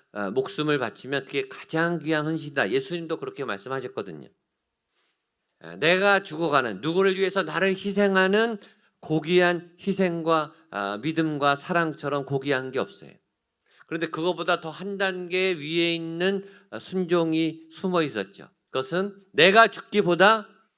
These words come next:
내 아들을 죽이는 믿음이 한 단계 더 큰 거예요. 왜냐하면 내가 죽는 게 더 편해요. 아들은 못 죽여요. 딸은 못 죽인다고요.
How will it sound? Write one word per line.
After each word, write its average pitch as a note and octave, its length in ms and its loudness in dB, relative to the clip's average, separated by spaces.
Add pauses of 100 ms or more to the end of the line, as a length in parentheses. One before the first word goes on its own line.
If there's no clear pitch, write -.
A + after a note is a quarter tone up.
(280)
내 B2 280 -4
아들을 C3 640 -4 (160)
죽이는 A#2 560 -8 (100)
믿음이 G#2 380 -6
한 C#3 200 -10
단계 G#2+ 280 -12
더 G#2 180 -10
큰 D#3 200 -14
거예요. G#2+ 180 -2
왜냐하면 C3 480 0 (300)
내가 C3+ 320 2
죽는 B2+ 380 -8
게 C#3 140 -2
더 B2 120 -6
편해요. A2 420 -8 (1200)
아들은 A#2 440 -12
못 D#2 160 -12
죽여요. - 320 -20 (1500)
딸은 A#2+ 300 -10
못 D#2+ 140 -12
죽인다고요. - 500 -20